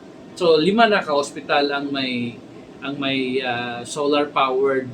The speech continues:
ah, renewable energy project. So, ang nabilin nga pito, walo, ah, I am sure nga this year,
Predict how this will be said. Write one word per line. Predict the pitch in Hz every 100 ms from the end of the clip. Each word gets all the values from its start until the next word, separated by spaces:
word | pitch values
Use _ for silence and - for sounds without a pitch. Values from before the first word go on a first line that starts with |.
| 131
ah, | 123 123
renewable | 143 143 147 156 143 151
energy | 135 131 - 131
project. | 143 131 120 120 98 - - -
So, | - 202
ang | 196 196 190 185 185
nabilin | 175 202 240 262
nga | 254
pito, | 254 240 170 156 180 214 - - -
walo, | 175 226 175 185 247 - - - - - -
ah, | 160 180 175 170 -
I | 202 240
am | 247 240
sure | - 208 160 160 180 185
nga | 185
this | 160 240 240 226
year, | 170 160 165 180